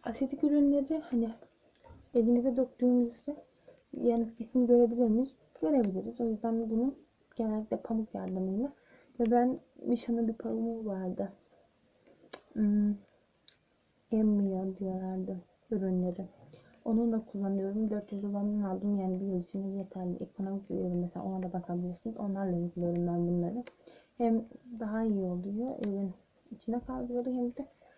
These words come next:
boş boşuna ürünü büyütmemiş oluyor. Yani ekonomik ol-, olduğunu düşünüyorum. Bunu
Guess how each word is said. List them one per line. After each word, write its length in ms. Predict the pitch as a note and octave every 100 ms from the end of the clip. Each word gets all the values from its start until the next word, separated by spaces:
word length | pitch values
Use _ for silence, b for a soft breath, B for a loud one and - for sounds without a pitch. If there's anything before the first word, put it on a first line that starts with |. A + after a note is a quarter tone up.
| b
boş 220 | - A3+ G#3+
boşuna 640 | G#3 - A3+ B3 C#4+ -
ürünü 400 | G#3 G3+ G3+ G#3+
büyütmemiş 600 | A3 - - G3+ F#3+ F#3
oluyor. 180 | F#3 F#3
Yani 160 | F#3 G3+
ekonomik 480 | - G3 G3+ G3
ol-, 500 | - - F#3+ F#3 -
olduğunu 440 | - F#3 F#3+ F#3 F3+
düşünüyorum. 580 | - F#3 F3+ F#3 C4+ C4+ - B B B B _ _ - - A#3
Bunu 260 | A3+ C4